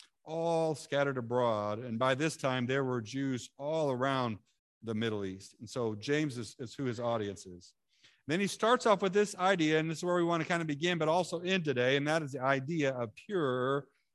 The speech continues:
joy. Pure joy. Why face trials with joy?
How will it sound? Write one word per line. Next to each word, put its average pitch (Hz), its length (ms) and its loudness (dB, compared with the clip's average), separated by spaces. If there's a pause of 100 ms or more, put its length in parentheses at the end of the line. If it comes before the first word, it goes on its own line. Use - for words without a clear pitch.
(220)
joy. 110 540 -4 (1080)
Pure 147 440 -2
joy. 139 360 -8
Why 202 400 2
face 208 380 4
trials 160 440 6
with 165 160 -4
joy? 147 520 2